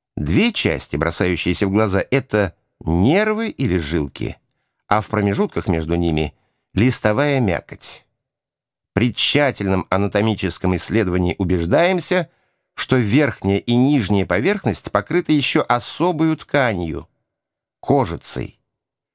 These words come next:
которая легко отстаёт, так что при известной обработке листа,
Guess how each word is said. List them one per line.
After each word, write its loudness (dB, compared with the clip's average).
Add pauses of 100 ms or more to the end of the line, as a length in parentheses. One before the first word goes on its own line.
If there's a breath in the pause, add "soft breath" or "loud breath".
(380)
которая 2
легко 0
отстаёт, -2 (760)
так 2
что 0
при 0
известной 2
обработке -2
листа, -2